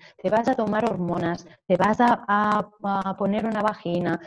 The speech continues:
vas a hacer lo que tú quieras, pero dentro de ti sigue habiendo X Y. ¿Cómo lo haces?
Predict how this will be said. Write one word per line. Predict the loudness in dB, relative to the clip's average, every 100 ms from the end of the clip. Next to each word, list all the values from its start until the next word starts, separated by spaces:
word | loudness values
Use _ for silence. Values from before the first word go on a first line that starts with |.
| -4
vas | 2 2
a | 2
hacer | 0 0
lo | 0 0
que | -2
tú | -2 -2
quieras, | 0 0 -2 -10 -6
pero | -4 -2 0
dentro | 2 4 4 4
de | 2 2
ti | 0 0 -2 -8 _ _
sigue | -6 -2 2 4
habiendo | 4 2 4 2 4
X | 2 2 -2 -2 -4
Y. | -4 -4
¿Cómo | -6 -4 -2
lo | 0
haces? | -2 -4 -6 -6 -6 -12